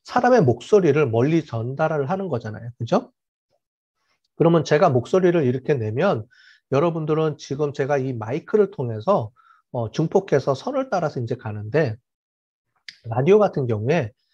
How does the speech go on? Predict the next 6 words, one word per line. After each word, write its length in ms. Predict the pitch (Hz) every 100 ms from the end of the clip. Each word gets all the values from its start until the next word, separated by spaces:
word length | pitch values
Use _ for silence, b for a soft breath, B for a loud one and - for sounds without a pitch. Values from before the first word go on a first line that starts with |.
| _ _ -
라디오에서 460 | 143 208 190 180
막 300 | 147 131 143
이게 160 | 139 135
사람들이 460 | - 180 180 151 135
설명을 460 | 175 175 147 143
해요. 320 | 165 135 202